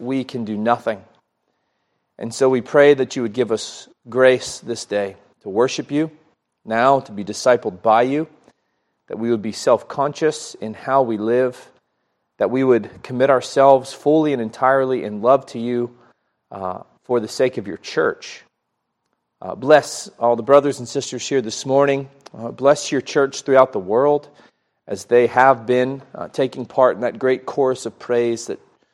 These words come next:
traverses the face of this earth. We long for the day when, uh, all nations, kindreds, tribes, and tongues will be gathered together before the throne and before the Lamb,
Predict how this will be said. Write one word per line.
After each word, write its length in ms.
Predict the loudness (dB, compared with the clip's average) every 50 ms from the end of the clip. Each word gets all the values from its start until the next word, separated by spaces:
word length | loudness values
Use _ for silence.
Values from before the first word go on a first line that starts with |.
| _ _
traverses 800 | -12 -10 -8 -2 0 0 0 0 -2 -6 -8 -8 -8 -10 -12 -14 _
the 200 | -8 -8 -8 -8 -10 _ _ _ _ _ _ _ _ _
face 300 | 0 0 0 0 -2 -8
of 100 | -10 -8
this 220 | -8 -8 -8 -6
earth. 400 | -6 -6 -6 -6 -8 _ _ _ _ _ _ _ _ _ _ _ _ _ _ _ _ _ _ _
We 120 | -12 -4 0
long 220 | 2 2 2 2
for 100 | -2 -6
the 100 | -4 0
day 320 | 2 4 6 6 6 4 2
when, 400 | 0 -4 -4 -6 -6 -6 -8 -10
uh, 320 | -10 -8 -8 -10 -10 -6 -2
all 220 | 2 4 4 4 2
nations, 520 | 0 -4 -6 -6 -8 -10 -12 -12 -12 -12
kindreds, 500 | -10 -10 -10 -8 -6 -8 -8 -8 -10 -16
tribes, 460 | -10 -4 0 0 2 0 0 -4 -8
and 100 | -14 -12
tongues 400 | -8 -6 -6 -4 -4 -6 -8 -10
will 80 | -12 -12
be 120 | -10 -8
gathered 360 | -4 -2 0 0 0 -2 -6
together 380 | -12 -10 -6 -4 -4 -2 -2 -4
before 380 | -8 -8 -12 -8 -6 -4 -4 -4
the 100 | -6 -10
throne 500 | -14 -10 -6 -4 -4 -4 -4 -6 -8 -12 -14 -14
and 140 | -14 -12 -12
before 280 | -12 -10 -6 -6 -4
the 100 | -4 -4
Lamb, 440 | -4 -4 -4 -6 -6 -8 -8 -12 -14